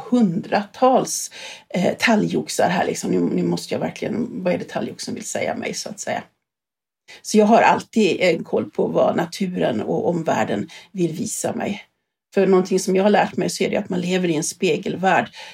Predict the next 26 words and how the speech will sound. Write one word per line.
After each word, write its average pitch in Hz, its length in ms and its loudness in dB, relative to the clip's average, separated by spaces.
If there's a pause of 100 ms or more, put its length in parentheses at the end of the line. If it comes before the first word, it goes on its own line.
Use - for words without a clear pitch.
(120)
eh, 175 260 -2
och - 80 4
allting 190 400 4
vad 170 100 0
man 180 120 0
känner 175 420 0
och - 80 2
upplever - 480 0
inom 175 300 -2
sig 185 220 0
reflekteras - 760 -6
ju - 60 -2
utåt. - 680 -4 (180)
Och - 180 -10
då 185 60 0
finns 175 340 -2
informationen 185 800 0
och 180 100 2
vägledningen 175 520 0
inte 185 200 -4
bara 214 240 4
inom 165 340 0
oss 214 100 -2
själva 190 300 0
utan 175 220 -4
också 185 320 -8